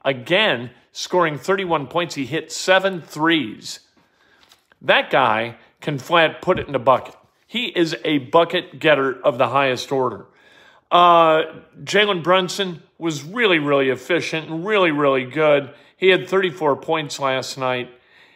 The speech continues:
And, and man, he went in the second round. And the Pacers took A-, Aaron Holiday ahead of him.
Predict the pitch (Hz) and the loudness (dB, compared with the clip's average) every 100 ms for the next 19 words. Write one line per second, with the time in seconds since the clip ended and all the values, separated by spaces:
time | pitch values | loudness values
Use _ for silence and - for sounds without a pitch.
0 | _ 160 160 156 147 - 160 151 143 - | _ 0 2 0 -2 -4 -4 -4 -6 -12
1 | 160 143 131 _ 147 170 123 107 - _ | -16 -20 -20 _ -4 -2 -2 -8 -16 _
2 | _ - 175 208 160 123 175 156 131 120 | _ -6 -4 -4 -6 -6 -4 -4 -4 -6
3 | 107 - - _ _ _ - 156 151 208 | -6 -8 -16 _ _ _ -6 -6 -4 -6
4 | 240 156 131 147 139 143 135 139 156 151 | -6 -8 -6 -2 -2 0 -2 -2 -2 -2
5 | 131 131 135 123 117 104 120 117 120 | -2 0 2 2 0 -2 -4 -4 -10